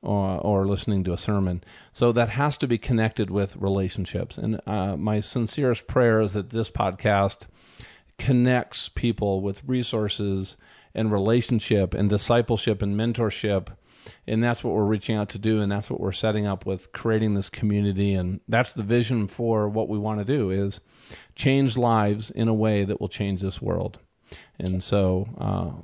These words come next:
that's why we're here. And I'm exci-, really excited to see where this goes.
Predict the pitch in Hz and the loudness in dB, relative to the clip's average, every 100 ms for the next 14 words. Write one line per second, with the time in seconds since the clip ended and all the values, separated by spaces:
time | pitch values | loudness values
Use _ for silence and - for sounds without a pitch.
0 | - _ _ _ _ - 95 107 120 113 | -20 _ _ _ _ -2 0 2 4 4
1 | 107 117 107 101 104 - 107 76 - - | 6 6 4 4 2 2 2 2 0 0
2 | 123 123 107 - 110 107 104 - 107 101 | 4 4 4 2 2 2 -2 -2 0 2
3 | 95 - 90 71 - | 0 -2 -2 -2 -6